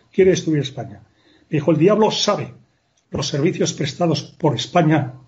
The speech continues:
a la Iglesia de Cristo. Conoce la, la misión de España, la evangelización de América por España, el papel de España durante la contrarreforma, la persecución religiosa de los años treinta del pasado siglo". Todo esto me lo fue diciendo literalmente.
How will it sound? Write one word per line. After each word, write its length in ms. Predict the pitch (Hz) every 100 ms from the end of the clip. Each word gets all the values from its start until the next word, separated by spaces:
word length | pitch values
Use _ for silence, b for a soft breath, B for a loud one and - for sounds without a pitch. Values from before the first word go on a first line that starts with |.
| -
a 120 | 135
la 100 | 123
Iglesia 360 | 127 151 -
de 120 | 127 -
Cristo. 340 | 127 - - _ _ b b b b b
Conoce 540 | 160 165 240 220 247 - _ _ _ _ _ -
la, 220 | 151 147 -
la 160 | 139
misión 380 | 147 139 196 202
de 60 | 175
España, 480 | - 139 120 - - b b b b
la 120 | 156
evangelización 720 | 151 147 - 156 139 - 208 185
de 60 |
América 420 | 165 190 143 117
por 160 | - 127
España, 560 | - - 135 95 - b b -
el 160 | 160
papel 340 | 151 143 214 202
de 80 |
España 400 | 185 - 196 202
durante 360 | 190 165 151 147
la 120 | 143
contrarreforma, 840 | 151 127 143 - - 147 117 - B B B
la 140 | 160 156
persecución 580 | 170 - 160 147 220 226
religiosa 500 | 202 147 196 185 180
de 60 |
los 140 | 151 175
años 240 | 170 165
treinta 300 | 156 180 165
del 100 | 147
pasado 320 | 139 - 160
siglo". 320 | - 156 131 127
Todo 260 | 220 220
esto 220 | 226 -
me 80 | 175
lo 80 | 156
fue 160 | 202 196
diciendo 400 | 170 202 202 185
literalmente. 800 | 170 160 165 156 151 127 -